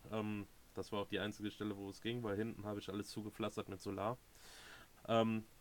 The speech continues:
über dem Bett. Dann, äh, hab ich mir Seitenfenster eingebaut.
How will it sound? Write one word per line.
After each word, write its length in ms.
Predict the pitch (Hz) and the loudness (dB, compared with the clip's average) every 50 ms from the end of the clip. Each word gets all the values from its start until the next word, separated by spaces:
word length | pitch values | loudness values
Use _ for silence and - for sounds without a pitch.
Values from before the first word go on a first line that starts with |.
| - - - - | -20 -18 -4 0
über 140 | 120 113 110 | 2 4 4
dem 140 | 110 107 104 | 4 4 4
Bett. 320 | 113 110 - - - - - - - - - - - - - - - | 2 2 2 -2 -8 -14 -16 -18 -18 -18 -18 -18 -18 -18 -18 -4 2
Dann, 380 | 110 104 104 104 101 101 101 101 | 4 4 6 6 4 2 2 2
äh, 20 | |
hab 580 | 95 107 107 107 104 104 - - - 120 127 120 | 4 4 6 6 4 2 0 -4 -2 0 0 0
ich 120 | 113 - 123 | 0 2 0
mir 80 | 113 | 2
Seitenfenster 760 | 107 110 107 113 - - 127 - 147 139 131 - - 131 104 | 6 6 6 6 6 2 0 2 2 2 2 4 4 6 6
eingebaut. 600 | 92 127 127 117 113 110 120 117 120 120 - | 6 4 4 2 2 4 6 6 6 6 4